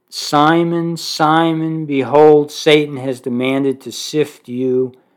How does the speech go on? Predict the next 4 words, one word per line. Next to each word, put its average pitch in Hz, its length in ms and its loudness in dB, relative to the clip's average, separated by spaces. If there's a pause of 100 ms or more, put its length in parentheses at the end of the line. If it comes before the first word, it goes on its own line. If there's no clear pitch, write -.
(140)
men 131 580 -2 (100)
like 120 480 -4 (200)
wheat. 110 580 -10 (1080)
But 117 540 2